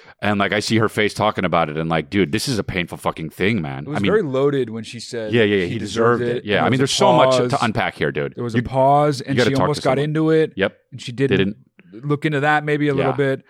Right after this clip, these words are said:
Speaker 2: but, uh,
Speaker 1: You gotta see a therapist,
Speaker 2: yeah,
Speaker 1: I
Speaker 2: think.
Speaker 1: think. Better help dot com, dude.
Speaker 2: Something, uh, or Magdalena dot com, frankly. Just kidding.
Speaker 1: Well,
Speaker 2: Uh, that's
Speaker 1: no,
Speaker 2: not really the ideal one
Speaker 1: yeah.
Speaker 2: for me.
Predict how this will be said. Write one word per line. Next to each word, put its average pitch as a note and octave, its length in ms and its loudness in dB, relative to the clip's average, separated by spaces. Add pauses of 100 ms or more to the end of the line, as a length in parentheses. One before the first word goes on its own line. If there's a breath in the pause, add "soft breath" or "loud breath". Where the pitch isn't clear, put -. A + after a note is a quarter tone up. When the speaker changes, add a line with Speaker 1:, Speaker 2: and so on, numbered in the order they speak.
(240 soft breath)
Speaker 2:
but, A2+ 360 -2
uh, A2 200 -10
Speaker 1:
You G2 80 -2
gotta A#2+ 180 2
see G2+ 220 0
a E2+ 40 2
therapist, F2+ 600 -2
Speaker 2:
yeah, - 80 -6
Speaker 1:
I E2 80 -2
Speaker 2:
think. D2+ 180 -4
Speaker 1:
think. D3+ 220 -4 (100)
Better B2+ 160 2
help B2 240 -2
dot B2+ 180 2
com, A2+ 300 2
dude. D2+ 320 -6
Speaker 2:
Something, A#2+ 500 -8
uh, G2 600 -10
or B2+ 80 -10
Magdalena G3 420 -8
dot G#2 140 -8
com, F#2+ 160 -12
frankly. F#2 280 -14
Just - 160 -16
kidding. E2+ 200 -12
Speaker 1:
Well, F#2 240 2
Speaker 2:
Uh, G2+ 180 0
that's A2 200 -4
Speaker 1:
no, F#2+ 100 2
Speaker 2:
not F2+ 100 2
really G#2 140 -4
the G2 100 -6
ideal G2 280 -6
one E2+ 100 -2
Speaker 1:
yeah. C#2+ 80 -2
Speaker 2:
for F2 60 -8
me. G2 180 -12